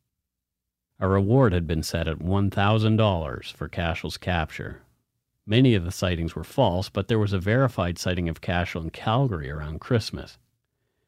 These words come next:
Apparently, he had not gone far, but as Albertans rang in the new year in nineteen oh four,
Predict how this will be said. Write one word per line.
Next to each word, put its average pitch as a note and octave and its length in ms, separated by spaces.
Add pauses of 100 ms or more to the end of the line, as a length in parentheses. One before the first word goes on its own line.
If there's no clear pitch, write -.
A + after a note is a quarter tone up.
(560)
Apparently, G2 680 (100)
he - 160
had F2 120
not F#2 240
gone D2+ 240
far, - 540 (180)
but G#2 240
as G2+ 240
Albertans G2+ 640
rang G#2+ 360
in A2 160
the G#2+ 60
new G2+ 100
year G#2 460
in E2+ 80
nineteen F2+ 380
oh F2+ 100
four, F#2 540